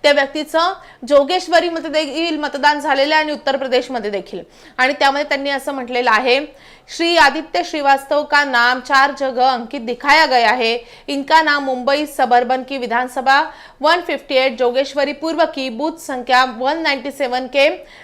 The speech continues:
अ, एट सेवन सेवन, बेंगलोर अर्बन की विधानसभा महादेवपुरा, अ,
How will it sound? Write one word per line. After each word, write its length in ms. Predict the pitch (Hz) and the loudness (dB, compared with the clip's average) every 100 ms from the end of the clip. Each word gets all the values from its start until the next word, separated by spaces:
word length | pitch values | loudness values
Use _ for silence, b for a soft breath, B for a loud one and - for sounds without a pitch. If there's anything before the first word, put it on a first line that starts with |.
| B | B
अ, 80 | 240 247 240 240 247 - - - | 4 6 6 6 4 0 -4 0
एट 260 | 294 294 | 0 0
सेवन 240 | 330 277 262 | -2 -2 -2
सेवन, 400 | 254 240 247 226 | -2 0 0 2
बेंगलोर 420 | 247 254 294 330 | 0 2 2 2
अर्बन 300 | 269 247 269 | 2 -2 -4
की 160 | 277 | -6
विधानसभा 680 | 254 269 262 262 247 262 269 277 B B | -8 -6 -6 -4 0 2 2 0 B B
महादेवपुरा, 800 | 247 269 294 370 359 311 233 233 285 - B B | -2 2 4 4 2 2 4 4 2 -4 B B
अ, 200 | 240 240 | 2 4